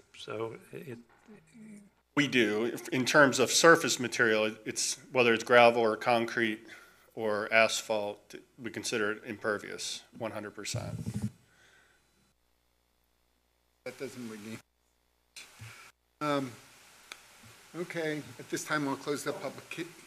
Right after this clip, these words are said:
Speaker 3: uh,
Speaker 2: No, you go ahead and close the public hearing, Mister Chair, but I wanted to address Mister Roadley's concern about, uh, one of the previous conditions. Um, anticipating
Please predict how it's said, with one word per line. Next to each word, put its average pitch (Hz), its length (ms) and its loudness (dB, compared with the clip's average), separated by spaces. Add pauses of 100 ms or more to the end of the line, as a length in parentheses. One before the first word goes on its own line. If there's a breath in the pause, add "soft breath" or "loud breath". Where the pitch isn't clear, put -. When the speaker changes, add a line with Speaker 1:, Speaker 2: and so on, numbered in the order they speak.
(300)
Speaker 3:
uh, 135 60 -12 (640)
Speaker 2:
No, 120 140 -6 (260)
you 127 60 -10 (100)
go 147 140 6
ahead 151 160 8
and 123 100 -2
close 120 220 6
the - 40 -8
public 113 300 4
hearing, 107 240 4
Mister 98 220 -10
Chair, 98 260 0
but 117 180 -4
I 120 140 4
wanted 120 240 2
to 117 140 0
address 110 340 0
Mister 113 240 -6
Roadley's 110 480 0
concern 110 480 0
about, 107 400 0
uh, 110 160 2
one 110 160 -4
of 101 60 -12
the 113 60 -12
previous 107 420 -4
conditions. 101 680 -6 (1000 loud breath)
Um, 110 420 6 (1700 loud breath)
anticipating 123 840 6